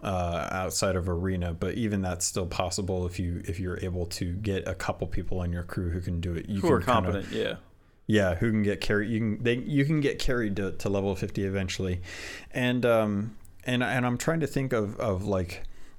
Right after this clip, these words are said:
Speaker 1: I, 'cause I, I've always, I've always loved the, the fantasy of being able to sail around and have that infamous reputation about you, like, knowing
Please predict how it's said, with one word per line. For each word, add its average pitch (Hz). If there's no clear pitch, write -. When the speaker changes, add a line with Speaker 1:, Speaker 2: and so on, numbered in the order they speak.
Speaker 1:
I, 117
'cause -
I, 131
I've 135
always, 151
I've 107
always 123
loved 113
the, 95
the 104
fantasy 92
of 90
being 127
able 107
to 98
sail 107
around 90
and 95
have 104
that 92
infamous 113
reputation 90
about 82
you, 82
like, 85
knowing 104